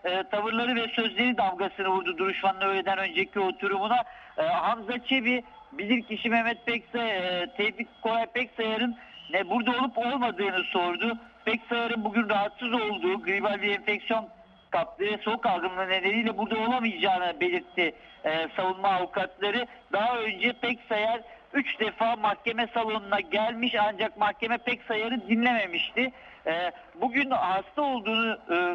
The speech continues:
belirtmesi üzerine avukatların Hamza Çebi avukatlara dönerek "Umarız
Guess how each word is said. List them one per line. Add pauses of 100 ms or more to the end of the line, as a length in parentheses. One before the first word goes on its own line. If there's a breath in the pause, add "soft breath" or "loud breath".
(280)
belirtmesi
üzerine
avukatların (300 loud breath)
Hamza
Çebi (340 loud breath)
avukatlara
dönerek (1120)
"Umarız